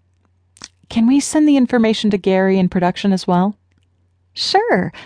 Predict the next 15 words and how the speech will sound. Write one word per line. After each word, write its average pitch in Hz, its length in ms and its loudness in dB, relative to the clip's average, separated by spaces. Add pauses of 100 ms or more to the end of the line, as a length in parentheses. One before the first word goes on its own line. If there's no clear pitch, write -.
(400)
Oh, 233 300 0 (240)
and 226 140 2
that 233 120 2
reporter 233 460 0
from 190 240 0
Taste - 480 -6
Magazine 214 580 0
is 196 160 -2
waiting 202 300 0
for 185 120 -4
you 165 140 2
in 151 120 0
your 156 120 0
office." - 540 -4 (760)
"What?" 233 400 0